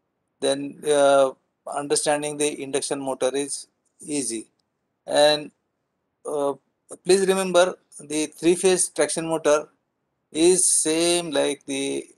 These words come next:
normal induction motor which is used in the industry. So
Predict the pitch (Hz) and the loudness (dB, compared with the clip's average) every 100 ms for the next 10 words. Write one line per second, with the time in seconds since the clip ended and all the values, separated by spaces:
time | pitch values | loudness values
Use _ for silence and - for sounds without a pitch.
0 | _ - 131 131 131 131 135 - 131 127 | _ -12 -2 0 0 -2 -4 -6 -12 -8
1 | 123 135 120 123 117 127 123 123 127 120 | -6 -6 -6 -8 -6 -6 -6 -10 -10 -8
2 | 131 127 127 127 123 120 - 107 - _ | -8 -8 -8 -8 -6 -6 -6 -10 -16 _
3 | _ _ _ _ _ _ _ - 143 147 | _ _ _ _ _ _ _ 0 4 4
4 | 151 | 4